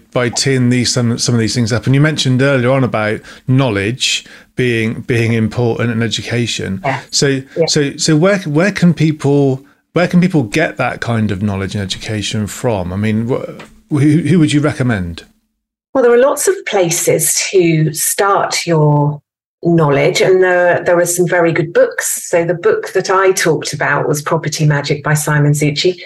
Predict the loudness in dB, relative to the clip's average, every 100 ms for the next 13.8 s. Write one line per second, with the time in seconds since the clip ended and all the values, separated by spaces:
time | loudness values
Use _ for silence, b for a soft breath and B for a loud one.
0 | B 0 4 4 4 0 2 0 2 2
1 | 0 -4 -10 -4 2 2 2 -2 -8 _
2 | _ _ 2 4 4 4 4 4 4 4
3 | 4 4 2 0 0 2 4 2 0 -2
4 | -2 -12 -10 -2 0 2 4 4 2 -4
5 | _ _ _ _ 0 0 0 0 2 2
6 | 2 2 2 2 2 2 2 2 2 0
7 | B B B B B B _ -4 -2 -2
8 | -2 -2 -2 2 2 2 -2 2 2 2
9 | 2 2 0 0 0 2 2 0 -2 -8
10 | -10 -16 _ -2 2 4 4 2 0 0
11 | 0 0 2 0 -2 -2 2 2 4 2
12 | 0 -2 0 0 0 0 2 2 -2 0
13 | 0 0 -2 2 4 4 0